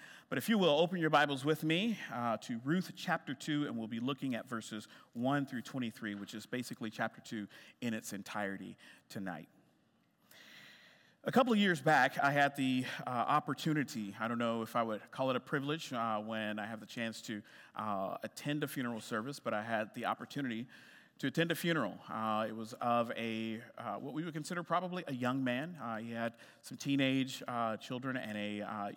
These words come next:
younger son. And, uh, as we attended that funeral, I attended with, uh, some other pastor friends of mine. We were there in support of some people,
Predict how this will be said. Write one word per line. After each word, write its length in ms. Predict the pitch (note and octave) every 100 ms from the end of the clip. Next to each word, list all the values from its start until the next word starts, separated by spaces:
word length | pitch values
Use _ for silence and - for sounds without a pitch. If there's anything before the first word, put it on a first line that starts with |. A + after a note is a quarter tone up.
| A#2
younger 280 | B2 C3 C3+
son. 440 | - B2 A#2 D#3+ - - - - _
And, 440 | A#2 A#2+ A#2 A#2 A2+
uh, 280 | A2+ A2 -
as 300 | C3 B2+ B2+
we 240 | B2+ B2+
attended 360 | G2+ E3+ F3+ E3+
that 140 | C#3+
funeral, 460 | - C3+ B2+ B2+ C3
I 140 | A2+ A2
attended 400 | G#2+ C#3+ C3 A#2+ -
with, 360 | - A#2+ A2+ -
uh, 140 | A#2 A2
some 220 | - A#2
other 120 | A#2+
pastor 360 | A#2 B2 A#2+ B2+
friends 280 | - A#2+ A#2
of 80 |
mine. 380 | A#2 A2+ A2+ A#2+
We 120 | A2+ G#2+
were 200 | G#2+ G2+ - -
there 220 | - A#2 A#2
in 60 |
support 460 | A2+ A#2+ - A#2+ A#2+
of 240 | A#2 A2 G#2+
some 160 | A2
people, 440 | A2 A#2 A#2+ A2+